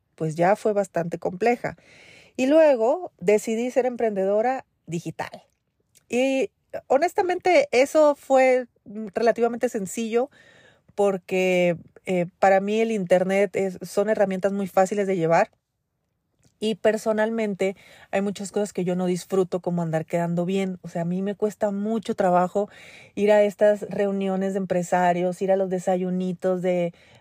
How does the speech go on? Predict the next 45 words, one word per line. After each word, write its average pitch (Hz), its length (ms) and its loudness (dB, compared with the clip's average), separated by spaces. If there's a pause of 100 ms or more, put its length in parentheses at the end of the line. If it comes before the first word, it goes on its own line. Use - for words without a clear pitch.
mujeres, 185 960 0
de 175 400 0
jefas, 180 720 2
de 180 120 -2
todo 220 280 -2
eso. 262 340 -2
Me 202 160 -4
cuesta 208 300 -4
mucho, 247 480 -6
mucho, 226 340 -6
mucho 214 260 -6
trabajo. 151 440 -2 (360)
Si - 100 -8
voy 359 180 2
a 330 160 4
ir, 202 240 0
las 175 160 0
conozco 190 400 -2
y 180 40 -4
me 180 100 0
la 185 60 2
voy 208 80 6
a 226 40 2
pasar 226 320 -2
bien, 247 300 -2
genial. 165 420 0 (220)
Pero 175 160 -6
si 185 100 -4
voy 208 160 0
a 277 100 -2
ir 269 140 0
a 247 60 0
quedar 208 280 0
bien, 240 240 -4 (240)
no, 233 340 -4
no, 214 100 -6
no, 208 100 -4
eso 202 140 -6
es 226 60 -6
lo 220 80 -4
peor 202 200 -4
que 214 60 -10
me 196 100 -6
puede 175 180 -4
pasar. 139 320 -4